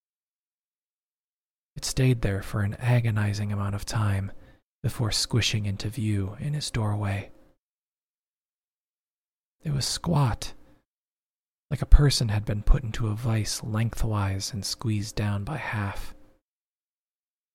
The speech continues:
It had two arms and two legs, but it was no human, or at least not anymore. It was missing a head. And its skin was green and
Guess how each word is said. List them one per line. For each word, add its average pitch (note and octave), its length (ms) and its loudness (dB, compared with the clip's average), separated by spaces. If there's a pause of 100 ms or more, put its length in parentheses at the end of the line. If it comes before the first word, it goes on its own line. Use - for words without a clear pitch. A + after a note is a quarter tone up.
It A#2+ 60 -2
had G#2 180 -4
two B2 220 2
arms A2 440 0
and F#2+ 180 -6
two A2 180 -4
legs, G#2 480 -2 (640)
but - 80 -4
it C#3 80 -2
was B2 140 -4
no C3+ 180 4
human, A2+ 580 0 (560)
or B2 120 -4
at B2+ 60 -2
least C3 220 -4
not A#2+ 140 0
anymore. A2+ 640 -2 (1600)
It B2+ 60 0
was G#2+ 200 0
missing A2+ 440 2
a G2 40 0
head. G2+ 480 2 (800)
And A2 100 2
its - 160 -2
skin G#2 480 0
was G2 220 -4
green G#2 480 -2
and F#2+ 160 -6